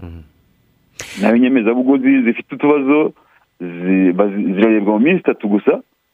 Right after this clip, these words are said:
Speaker 2: zizishyurwe bitarenze nazo amasaha makumyabiri n'ane. Kandi noneho imikoranire, eh, y'amavuriro yigenga n'ibigo by'ubwishingizi ikomeze kunozwa, kandi hashyizweho uburyo bwo kugira ngo, eh, bijye bikurikiranwa, eh, kugira ngo icyo kibazo kitazongera kubaho.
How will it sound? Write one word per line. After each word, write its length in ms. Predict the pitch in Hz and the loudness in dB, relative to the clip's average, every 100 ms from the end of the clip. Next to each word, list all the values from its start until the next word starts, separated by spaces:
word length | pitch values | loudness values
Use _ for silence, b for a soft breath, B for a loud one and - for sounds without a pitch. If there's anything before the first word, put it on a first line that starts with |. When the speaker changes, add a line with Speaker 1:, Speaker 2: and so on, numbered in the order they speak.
| _ _ _ - | _ _ _ -14
Speaker 2:
zizishyurwe 540 | - 110 156 160 143 123 | -2 0 2 0 0 0
bitarenze 380 | 107 117 127 143 | 0 0 0 0
nazo 300 | 135 135 98 | 0 0 0
amasaha 260 | 107 113 | -2 0
makumyabiri 340 | 120 117 107 87 | -2 0 0 0
n'ane. 220 | 87 85 - _ _ _ _ _ - | -2 -4 -12 _ _ _ _ _ -4
Kandi 240 | 131 139 | -2 0
noneho 400 | 147 120 131 143 | 0 2 2 2
imikoranire, 680 | 107 101 135 143 123 117 127 - | 0 0 0 0 0 0 0 0
eh, 300 | 95 95 98 | 0 2 0
y'amavuriro 440 | 135 113 101 101 | 0 0 0 0
yigenga 340 | 107 131 110 | 2 0 0
n'ibigo 300 | 117 131 135 | 2 2 2
by'ubwishingizi 840 | 127 127 127 123 98 90 92 120 135 b b b | 2 0 0 -2 -2 -2 0 0 -2 b b b
ikomeze 400 | - 143 165 135 | -2 0 2 0
kunozwa, 600 | - 139 156 139 139 190 _ _ _ _ _ _ 120 | 0 0 0 0 0 -2 _ _ _ _ _ _ -4
kandi 200 | 131 117 | 0 0
hashyizweho 600 | 107 - 90 123 135 139 | 0 -4 0 2 2 2
uburyo 500 | 95 107 113 131 127 | 2 2 2 2 2
bwo 140 | 123 | -2
kugira 300 | 120 95 92 | -2 0 0
ngo, 280 | 92 107 - | 2 0 0
eh, 580 | 85 90 85 85 85 80 B B B - | 0 2 2 2 0 -4 B B B -2
bijye 220 | 113 135 | 2 2
bikurikiranwa, 720 | 131 110 98 98 87 107 117 - b b - | 0 -2 0 -2 0 0 -2 -6 b b -4
eh, 220 | 71 82 | 0 0
kugira 240 | - 113 113 | 0 0 0
ngo 80 | 110 | 0
icyo 80 | 104 | 0
kibazo 200 | 131 104 | 0 0
kitazongera 380 | 101 104 85 | 0 -2 0
kubaho. 260 | 85 87 85 | 0 -2 -4